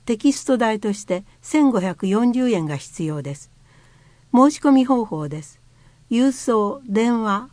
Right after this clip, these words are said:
ファックス、Eメール、またはインターネットで、住所、氏名、電話番号、ファックス番号、年齢を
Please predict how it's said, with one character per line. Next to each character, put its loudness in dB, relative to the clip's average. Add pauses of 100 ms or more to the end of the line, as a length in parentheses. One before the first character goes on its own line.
(120)
フ -2
ァ 2
ッ -2
ク -18
ス、 -6
E 4
メ 2
ー 0
ル、 -8 (220)
ま -2
た 4
は 2
イ 4
ン 6
タ 0
ー 4
ネ 4
ッ -2
ト -8
で、 -8 (400)
住 4
所、 -8
氏 2
名、 0 (280)
電 2
話 2
番 0
号、 -6
フ -2
ァ 4
ッ 2
ク -18
ス 0
番 2
号、 -4 (240)
年 6
齢 2
を -2